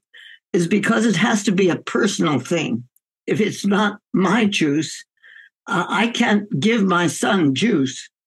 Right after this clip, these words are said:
although I can share <laughs> mine with him. He has to find his own juice. And I think that's the trick here, is that the idea is to be able to contact that inner aspect of ourselves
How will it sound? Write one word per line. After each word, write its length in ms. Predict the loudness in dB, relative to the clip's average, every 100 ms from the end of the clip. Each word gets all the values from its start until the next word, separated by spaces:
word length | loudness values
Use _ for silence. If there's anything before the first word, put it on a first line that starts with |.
| -6
although 380 | -2 0 0
I 160 | 0 0
can 220 | 0 0
share 400 | 0 0 0 0
<laughs> 0 |
mine 560 | 2 0 -2 0 0 2
with 220 | 0 -2
him. 380 | -2 -2 -4 -8 -20 -20 -20 _
He 160 | 0 2
has 260 | 2 0
to 120 | -2 -2
find 360 | 0 2 2
his 220 | 2 2
own 280 | 2 2 2
juice. 680 | 2 0 0 -2 -6 -16 -20 _ _ _ -20 -20 -6
And 140 | 0
I 140 | 2 2
think 280 | 2 0 0
that's 300 | -2 -2 -2
the 160 | -2
trick 340 | -2 -2 -4 -6
here, 360 | -4 -2 0
is 180 | -2 -2
that 220 | -2 -4 -8 -20 -20 -20 -10
the 160 | -4 -2
idea 600 | 0 2 2 2 2 -2
is 420 | -2 0 0 -2 -10 _ _ _ -10
to 460 | 0 2 2 0 0
be 180 | 0 2 2
able 260 | 2 2 0
to 280 | 0 -2 -2
contact 840 | -4 0 0 0 0 -2 -6 -14 _ _ _ -8
that 260 | -2 -2 -2
inner 360 | 0 2 0
aspect 640 | 0 0 0 -2 -4 -2 -2
of 100 | 0
ourselves 800 | 0 -2 -2 -2 0 0 -2